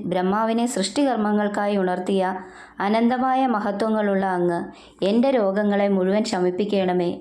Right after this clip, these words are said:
എന്നാണ് പ്രാർത്ഥന. ഈ ശ്ലോകം നിത്യവും ജപിച്ചാൽ രോഗമുക്തി ഉണ്ടാകുമെന്ന് പറയപ്പെടുന്നു. നമുക്ക് തുടങ്ങാം. ദശകം എട്ട്, നൈമിത്തിക പ്രളയവും ബ്രഹ്മാവിൻ്റെ ആവിർഭാവവും.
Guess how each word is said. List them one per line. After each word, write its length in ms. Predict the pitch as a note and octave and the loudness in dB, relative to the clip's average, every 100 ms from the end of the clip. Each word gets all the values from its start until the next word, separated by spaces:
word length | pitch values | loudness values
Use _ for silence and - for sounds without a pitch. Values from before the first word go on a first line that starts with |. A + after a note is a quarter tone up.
| - | -4
എന്നാണ് 480 | E3+ G3 F#3 E3+ G3+ - - | 0 2 0 -2 -4 -8 -8
പ്രാർത്ഥന. 460 | F#3 E3 - E3 D#3+ - - _ _ _ - | -4 -4 -4 -4 -4 -6 -14 _ _ _ -2
ഈ 100 | G#3+ | 0
ശ്ലോകം 500 | A#3 A3+ G#3 G#3 A#3+ E4 D#4+ | 0 0 0 0 0 0 0
നിത്യവും 460 | G#3 G3 G#3+ A#3 C#4 | 0 0 0 2 4
ജപിച്ചാൽ 540 | B3 G3 F#3+ F#3+ G3+ A3 - - - - - _ _ - | 4 2 0 0 -2 -2 -6 -8 -12 -14 -20 _ _ -4
രോഗമുക്തി 680 | F#3 G3 A#3 C4+ D4+ D4 | 0 0 2 2 2 2
ഉണ്ടാകുമെന്ന് 640 | A#3+ G3+ F#3+ G3 G3+ F#3+ G#3 | 2 2 2 2 2 2 2
പറയപ്പെടുന്നു. 680 | F3+ E3 F3 E3 D3+ D#3 - - - - - - - _ | 0 -2 -2 0 0 0 -2 -8 -14 -12 -10 -8 -10 _
നമുക്ക് 260 | A#3+ B3+ C#4 | -4 -2 -2
തുടങ്ങാം. 420 | C#4 B3 A#3 E3 F3+ - _ - _ - _ _ _ _ | 0 0 0 -2 -6 -16 _ -20 _ -10 _ _ _ _
ദശകം 460 | - A3+ - C#4 C#4+ | -4 -2 -2 -2 -2
എട്ട്, 260 | G#3 - G#3 D4+ - G3+ | -2 -4 -4 -4 -8 -4
നൈമിത്തിക 540 | G#3 A#3+ C4 C4+ C#4+ | 0 0 0 0 0
പ്രളയവും 540 | C#4+ A3 F#3 F#3 G3 C4+ C#4+ - | 0 -2 0 2 0 0 -8 -10
ബ്രഹ്മാവിൻ്റെ 720 | F3+ G#3 A3 C4+ C4 F#3 F3+ A#3 | -4 0 2 2 0 -2 -4 -2
ആവിർഭാവവും. 720 | F3+ G3+ G3+ F3+ D#3+ D#3+ | -2 -4 -8 -8 -8 -8